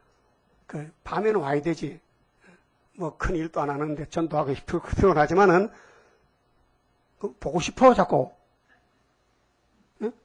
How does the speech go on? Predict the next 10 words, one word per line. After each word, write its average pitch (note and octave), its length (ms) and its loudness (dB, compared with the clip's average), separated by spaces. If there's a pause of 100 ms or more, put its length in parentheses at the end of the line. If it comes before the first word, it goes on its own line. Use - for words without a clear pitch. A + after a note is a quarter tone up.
(400)
예, F#3 60 -8
목자의 F3+ 480 2
심정도 F3 460 0
좀 F#3 140 -8
이해해야 D#3+ 260 0
됩니다. D3+ 380 -8 (320)
자꾸 E3+ 220 -4
양이 E3 220 2
보고 D3+ 260 -4
싶어요. F#3 520 -4